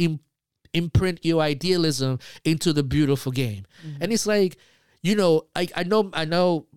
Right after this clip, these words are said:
Speaker 1: Mexico lost to Argentina, but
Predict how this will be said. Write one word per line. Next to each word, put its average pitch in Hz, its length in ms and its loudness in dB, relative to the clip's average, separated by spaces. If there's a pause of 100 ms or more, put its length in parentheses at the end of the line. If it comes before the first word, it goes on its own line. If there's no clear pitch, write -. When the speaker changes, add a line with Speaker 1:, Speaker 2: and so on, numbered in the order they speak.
Speaker 1:
Mexico 160 540 -2
lost 156 440 2
to 156 380 0
Argentina, 143 840 -2 (440)
but 143 180 0